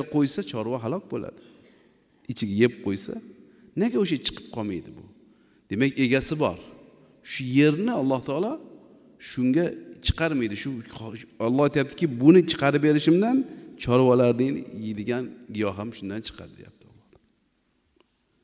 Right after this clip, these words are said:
Undan sug'oradi. Xo'p.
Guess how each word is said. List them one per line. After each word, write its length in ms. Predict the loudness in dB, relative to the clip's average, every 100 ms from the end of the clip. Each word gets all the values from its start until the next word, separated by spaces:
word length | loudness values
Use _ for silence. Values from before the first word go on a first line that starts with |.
| _ _ _ _ _ _ _ _ _ _ _ _ _ _ _ _ _ _ _ _ _ _ 4
Undan 240 | 6 6
sug'oradi. 640 | 4 0 2 2 0 -6 -12 -16 -20 -20 -20 _ _ _ _ _ -20 _ _ _ _ _ _ _ _ _ _ _ _ _ _ _ _ _ _ _ _ _ _ _ _ _ _ _ _ _
Xo'p. 260 | -6 -6